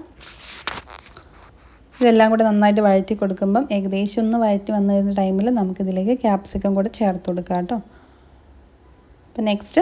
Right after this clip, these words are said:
നമ്മൾ ക്യാപ്സിക്കം ഇട്ട് കൊടുക്കണം. എന്നിട്ട് എല്ലാം കൂടെ, ഇതൊക്കെ ഹൈ ഫ്ലെയിമിൽ വെച്ചിട്ടാണ് ട്ടോ എല്ലാം ചേർത്ത് കൊടുക്കുക. ഇതെല്ലാം കൂടെ നന്നായിട്ടൊന്ന് ഇളക്കി കൊടുക്കാം.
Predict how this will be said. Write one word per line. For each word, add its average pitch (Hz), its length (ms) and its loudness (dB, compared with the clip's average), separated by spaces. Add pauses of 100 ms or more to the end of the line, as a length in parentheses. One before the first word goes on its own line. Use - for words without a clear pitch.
(120)
നമ്മൾ 196 160 4
ക്യാപ്സിക്കം 190 540 2
ഇട്ട് 190 140 0
കൊടുക്കണം. 185 380 0
എന്നിട്ട് 233 340 2
എല്ലാം 202 340 4
കൂടെ, 190 160 4
ഇതൊക്കെ 262 480 0
ഹൈ 220 280 6
ഫ്ലെയിമിൽ 220 320 0
വെച്ചിട്ടാണ് 196 520 0
ട്ടോ 214 80 4
എല്ലാം 190 320 2
ചേർത്ത് 190 240 -2
കൊടുക്കുക. 202 260 0
ഇതെല്ലാം 185 460 0
കൂടെ 190 140 0
നന്നായിട്ടൊന്ന് 190 580 0
ഇളക്കി 185 280 -4
കൊടുക്കാം. 196 580 -2